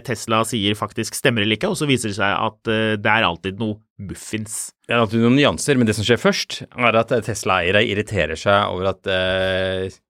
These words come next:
Speaker 2: man skriver om Tesla.
Speaker 1: Ja, men nå, nå er det jo kanskje litt greit også. Det er stor
Speaker 2: Eh, ja.
Speaker 1: interesse. Jeg så vi la ut en sak, en enkel og grei sak på finansavisen N O,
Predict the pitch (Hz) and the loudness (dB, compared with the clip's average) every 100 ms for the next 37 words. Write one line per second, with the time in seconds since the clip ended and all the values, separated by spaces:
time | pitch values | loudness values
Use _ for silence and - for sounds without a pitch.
0 | - _ _ 110 101 95 87 87 82 - | -20 _ _ -10 -6 -6 -6 -6 -10 -16
1 | - _ _ _ _ _ _ _ 190 170 | -20 _ _ _ _ _ _ _ -2 2
2 | 170 175 170 165 147 156 180 170 170 147 | 4 4 2 0 2 4 6 6 4 2
3 | 135 180 202 - 92 110 127 110 110 104 | -2 2 0 0 -6 -8 -10 -12 -10 -8
4 | 107 104 107 151 139 139 - 170 175 123 | -4 -4 -4 -6 -2 -2 2 4 4 4
5 | 139 147 151 110 156 185 147 139 143 135 | 0 0 -2 -2 -4 0 0 0 0 2
6 | 123 101 90 110 107 98 92 _ - - | 4 2 0 -4 -2 -2 -4 _ -20 -8
7 | 143 107 110 110 101 - - - - 135 | -6 -4 0 0 0 -2 -6 -12 -12 -6
8 | 120 123 107 113 104 117 107 | -4 -2 -2 -2 -2 -2 -2